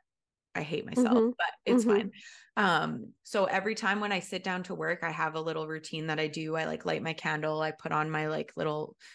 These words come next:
Speaker 1: salt lamp, um, and I have my, like, little crystals here.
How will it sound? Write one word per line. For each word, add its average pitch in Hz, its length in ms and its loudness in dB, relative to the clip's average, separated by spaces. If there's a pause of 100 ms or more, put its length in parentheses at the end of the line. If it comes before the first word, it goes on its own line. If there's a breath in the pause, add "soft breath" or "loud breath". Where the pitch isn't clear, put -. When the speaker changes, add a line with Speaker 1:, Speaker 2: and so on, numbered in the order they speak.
Speaker 1:
salt - 360 2
lamp, 156 380 -4 (460 soft breath)
um, 202 680 -4 (140)
and 180 120 0
I 175 60 2
have 165 260 0
my, 165 140 0
like, 160 260 -2
little 160 160 -2
crystals 160 520 -4
here. 175 340 0